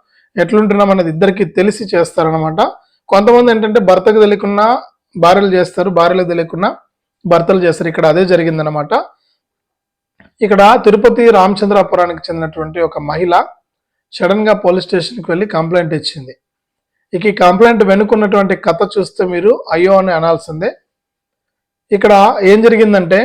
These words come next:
మనకు కొన్ని ఇబ్బందులు ఉంటాయి. ఎవరికైనా ఆర్థిక ఇబ్బందులు అనేది ప్రతి ఒక్కరికి కూడా కామన్.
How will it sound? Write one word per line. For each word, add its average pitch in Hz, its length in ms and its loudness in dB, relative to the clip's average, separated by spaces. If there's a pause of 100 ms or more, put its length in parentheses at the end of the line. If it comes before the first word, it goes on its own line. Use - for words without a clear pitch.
(840)
మనకు 190 320 0 (1200)
కొన్ని 190 420 -2
ఇబ్బందులు 240 400 4
ఉంటాయి. 208 220 4
ఎవరికైనా 180 480 2 (180)
ఆర్థిక 185 400 2
ఇబ్బందులు 185 360 0
అనేది 180 240 0
ప్రతి 175 300 -4
ఒక్కరికి 190 340 -2
కూడా 185 220 0
కామన్. 165 420 -2